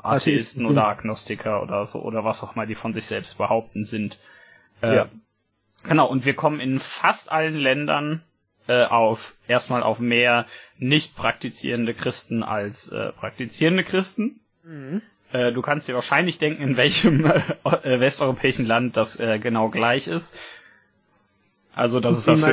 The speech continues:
Speaker 1: für
Speaker 2: mein-, wo, du meinst, wo es die meisten Praktizierenden gibt?
Speaker 1: Genau.
Speaker 2: In welchem westeuropäischen?
Speaker 1: Ja.
Speaker 2: Okay.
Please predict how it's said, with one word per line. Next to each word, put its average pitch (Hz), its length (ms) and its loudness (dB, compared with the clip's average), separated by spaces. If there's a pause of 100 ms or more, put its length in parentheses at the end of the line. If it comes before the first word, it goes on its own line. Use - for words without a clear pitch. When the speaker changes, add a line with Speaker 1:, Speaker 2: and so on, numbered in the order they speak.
Speaker 1:
für - 20 -12 (600)
Speaker 2:
mein-, 160 500 2
wo, 160 160 4
du 151 100 -2
meinst, 160 240 0
wo 165 120 6
es 165 120 0
die 160 120 4
meisten 160 360 0
Praktizierenden 147 720 -2
gibt? 147 120 2
Speaker 1:
Genau. 117 400 4 (500)
Speaker 2:
In 123 80 -10
welchem 147 320 0
westeuropäischen? 143 1000 0 (160)
Speaker 1:
Ja. 117 260 2 (2000)
Speaker 2:
Okay. 139 460 -2